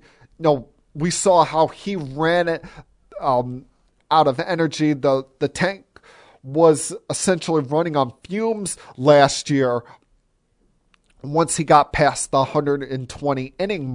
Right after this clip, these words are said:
mark with the little workload he's had in recent years. So you add another quality arm to this rotation, allows some of the younger guys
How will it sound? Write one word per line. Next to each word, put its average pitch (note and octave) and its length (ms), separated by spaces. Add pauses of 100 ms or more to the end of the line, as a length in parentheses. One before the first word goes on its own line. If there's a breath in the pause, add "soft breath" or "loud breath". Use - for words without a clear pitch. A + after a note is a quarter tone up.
mark A2 400 (220 loud breath)
with C#3 380
the C#3 80
little C#3+ 340
workload C#3 640 (180 soft breath)
he's C3+ 240
had A#2+ 520
in A#2+ 320 (220 soft breath)
recent B2+ 680 (200 soft breath)
years. A2+ 580 (260)
So F#3 360 (160)
you F#3 220
add G3 160
another F3 340
quality F3 600
arm C#3 340 (260 loud breath)
to D3+ 100
this C#3+ 240
rotation, B2+ 640 (180 soft breath)
allows D#3+ 480 (500)
some F3+ 300
of F3 60
the D#3+ 100
younger D#3+ 960
guys C#3 440